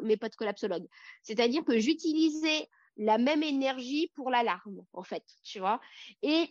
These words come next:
je me disais que c'était moins joyeux. Donc, j'ai choisi l'optimisme en me disant, bah, je pa-, je préfère parler du constructif que parler du destructif parce que, bah, quand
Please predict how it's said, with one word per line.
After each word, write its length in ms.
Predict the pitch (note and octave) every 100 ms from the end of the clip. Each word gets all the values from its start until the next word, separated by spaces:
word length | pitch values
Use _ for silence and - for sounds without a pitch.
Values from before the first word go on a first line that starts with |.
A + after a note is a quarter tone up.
| _
je 120 | A#3 A#3+
me 100 | B3+
disais 300 | B3 B3+ F#4
que 40 |
c'était 220 | E4 A#3+
moins 220 | A3 B3+ D4
joyeux. 360 | D4+ A3 A3+ - _ _ _ _
Donc, 320 | G#3 D4 F#4
j'ai 140 | C4+ B3+
choisi 460 | - C#4 C4+ E4
l'optimisme 580 | D#4+ B3 - B3 G4+ -
en 60 | A3+
me 40 |
disant, 260 | A3+ B3+ F#4
bah, 120 | A#3+
je 80 | -
pa-, 180 | G4 -
je 80 |
préfère 300 | - D4+ D4+
parler 260 | - E4 F#4+
du 140 | D#4+
constructif 760 | D4 D4 - A#3+ - D4 - - - _ _ _ _
que 260 | F4 F#4+ F4+
parler 280 | C4+ C4 E4+
du 160 | B3+
destructif 800 | G#3+ D4 - C4 - D4+ A#4 - - _ _ _
parce 220 | A#3 A3+ -
que, 380 | F4 G4 -
bah, 200 | G#3+ G#3+
quand 220 | G#3+ E4